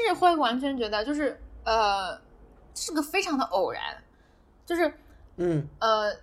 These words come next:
Speaker 1: 这个女主她要复仇，呃，跟这事儿无关，就是跟整个，<laughs> 跟剩下这件事情是距离特别特别的遥远。
Speaker 2: 嗯。
Speaker 1: 他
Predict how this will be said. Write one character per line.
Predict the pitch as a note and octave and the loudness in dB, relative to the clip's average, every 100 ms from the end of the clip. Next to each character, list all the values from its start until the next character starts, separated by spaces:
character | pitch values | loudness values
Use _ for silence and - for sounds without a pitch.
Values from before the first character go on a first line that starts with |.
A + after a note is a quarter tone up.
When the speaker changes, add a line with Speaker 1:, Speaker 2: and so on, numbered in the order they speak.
| - | -4
Speaker 1:
这 | D#4 | 0
个 | D4 | 0
女 | A3+ G#3 | 0 -4
主 | A#3+ F#3 | -2 -2
她 | - G#3+ | -2 -4
要 | G#3 | -4
复 | G3+ A3+ | -2 -4
仇， | - D3+ C#3 - - - - - - - - - - - - - - | -4 -4 -4 -6 -14 -18 -18 -18 -16 -16 -16 -16 -16 -16 -18 -18 -10
呃， | F3+ D#3+ D3+ - - - | -6 -6 -6 -12 -18 -2
跟 | D4+ D#4+ | 0 4
这 | F4+ | 4
事 | D4+ | 4
儿 | |
无 | G#3 F#3+ | 2 4
关， | G#3 G3+ G3 A3+ - - - - | 4 4 0 -12 -20 -20 -20 -8
就 | B3+ | -4
是 | B3 | 0
跟 | C#4 C#4+ | 4 4
整 | C#4 E3+ D3 | 4 -2 0
个， | F3+ F3+ - - - D3+ | -4 -4 -14 -20 -12 -10
<laughs> | - B3 D#3 D3+ - - | -4 -2 -2 -4 -4 4
跟 | D#4 | 4
剩 | E4 F#4+ | 4 0
下 | E4 | 2
这 | C4 | 0
件 | B3 C4+ C4+ | 2 0 0
事 | C4+ | -2
情 | A3 | -4
是 | A3 A3 | -6 -14
距 | - F4 | -4 -2
离 | B3+ A#3 | -2 -4
特 | - | -4
别 | C#4+ A#3 | 0 0
特 | A#3+ | 0
别 | A3 | -4
的 | G3 | -4
遥 | F#3+ D3+ F#3 | 0 0 0
远。 | G#3+ D3 C#3 - - | -4 -6 -12 -20 -6
Speaker 2:
嗯。 | F#3 G#3 E3+ | 2 2 2
Speaker 1:
他 | D3+ - | 2 2